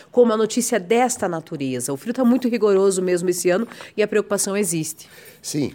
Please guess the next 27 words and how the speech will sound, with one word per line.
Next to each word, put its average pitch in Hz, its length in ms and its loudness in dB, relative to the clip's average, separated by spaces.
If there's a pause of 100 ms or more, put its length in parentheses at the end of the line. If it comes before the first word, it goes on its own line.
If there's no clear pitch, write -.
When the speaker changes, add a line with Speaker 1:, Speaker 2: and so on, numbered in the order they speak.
Speaker 2:
é, 95 240 -2
até 101 240 -4
na 139 100 0
nossa 127 280 0
própria 127 320 -4
cidade, 104 500 -6
há - 20 -2
uns 87 160 -6
dois 107 300 -2
anos 101 240 -4
atrás, 101 460 -6
nós 117 200 -6
também 107 300 -6
tivemos, 98 440 -8
infelizmente, 107 800 -6
um 98 100 -10
caso 90 400 -10
desse, 90 420 -8 (380)
de 95 120 -12
um 98 40 -6
morador 101 520 -2
que, - 120 -16 (220)
né, 82 120 -8
acabou 92 340 -6
dormindo 92 320 -6
na 104 140 -6
praça 98 600 -4